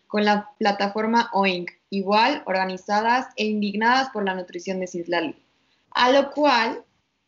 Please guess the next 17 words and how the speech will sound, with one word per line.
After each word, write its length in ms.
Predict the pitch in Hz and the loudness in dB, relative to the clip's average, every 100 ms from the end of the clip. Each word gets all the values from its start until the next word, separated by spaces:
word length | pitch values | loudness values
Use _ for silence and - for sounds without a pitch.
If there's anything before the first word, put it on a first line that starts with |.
| _ | _
la 200 | 220 208 | -6 -4
senadora 540 | 214 220 208 208 208 208 | -2 0 2 2 0 -2
re-, 180 | 233 226 | -8 -8
responde: 680 | 208 226 226 285 262 190 - _ _ _ | -6 -6 -4 -2 0 -2 -6 _ _ _
"En 140 | 226 240 | -4 2
realidad 380 | 254 277 285 294 | 2 4 4 2
no 100 | 339 | 0
me 80 | |
importa 440 | 262 208 262 262 277 | 0 0 -2 -2 -2
que 60 | |
me 140 | 240 196 | -2 -4
critiquen 480 | 196 196 220 254 240 | -4 -6 -2 0 0
por 120 | 214 | -2
mi 140 | 175 | -4
físico. 540 | 175 226 202 196 185 - | -6 -6 -6 -6 -8 -4
Lo 240 | 214 208 | -2 0
que 360 | 208 214 214 | 2 2 2